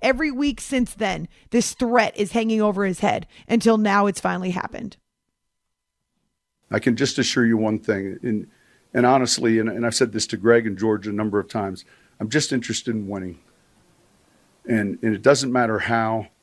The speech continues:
Speaker 2: Um, when you do this, you know, for this long a, a period of time, that's all you're interested in 'cause there's nothing like it. And then the other side of it,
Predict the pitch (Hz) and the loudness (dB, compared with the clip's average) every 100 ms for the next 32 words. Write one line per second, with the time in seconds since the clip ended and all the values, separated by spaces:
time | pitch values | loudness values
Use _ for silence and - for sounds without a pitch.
0 | _ _ _ _ _ - 123 107 101 101 | _ _ _ _ _ -6 -2 0 -2 -6
1 | - 117 113 113 147 135 135 - - - | -6 0 0 0 -2 -2 -2 -4 -8 -14
2 | _ _ _ - 127 113 - 113 110 131 | _ _ _ -4 -2 -2 -2 -4 -2 -2
3 | 117 113 - 110 _ - - 135 117 98 | -2 -2 -6 -12 _ -20 -8 -2 -2 -4
4 | - 117 104 101 - _ _ _ - - | -4 -4 -2 -6 -10 _ _ _ -10 4
5 | 139 139 120 120 131 110 - 104 95 90 | 4 6 0 -2 -8 -14 -14 -14 -14 -14
6 | - 82 - _ _ _ _ 104 98 127 | -10 -10 -12 _ _ _ _ -10 -2 -2
7 | 135 127 120 101 110 101 - - 110 107 | 0 0 0 0 -4 -4 -6 -10 -6 -4
8 | 107 101 _ _ _ _ _ _ - - | -4 -6 _ _ _ _ _ _ -18 -2
9 | 113 117 120 - 127 131 107 98 98 | 4 4 2 0 -2 -2 -4 -6 -10